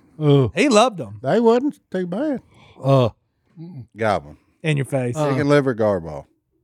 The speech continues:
Speaker 4: Oh, you don't like
Speaker 3: Garball.
Speaker 4: liver? Yeah, you don't like liver.
Speaker 3: Garball.
Speaker 4: Chicken
Speaker 1: You take
Speaker 4: gizzard, garball.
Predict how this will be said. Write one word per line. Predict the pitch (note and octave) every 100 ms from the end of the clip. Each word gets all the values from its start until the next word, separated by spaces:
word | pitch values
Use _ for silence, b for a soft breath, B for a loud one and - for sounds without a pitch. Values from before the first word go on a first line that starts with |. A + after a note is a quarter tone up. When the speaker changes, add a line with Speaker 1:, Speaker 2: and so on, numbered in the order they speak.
| _ _ _ _ _ _ _
Speaker 4:
Oh, | B2
you | B2+
don't | D3 D#3
like | A#2+ A#2+
Speaker 3:
Garball. | A2 A2
Speaker 4:
liver? | A2
Yeah, | A#2+
you | A#2 C3
don't | A#2
like | G2+ F#2+
liver. | A2+ G2+ D#2+
Speaker 3:
Garball. | C#3+ - D#3+ C3 C3+ - C#3+
Speaker 4:
Chicken | F3 E3
Speaker 1:
You | D3
take |
Speaker 4:
gizzard, | C3+ F3+ E3 E3+ C#3+
garball. | C3+ B2 G2+ F2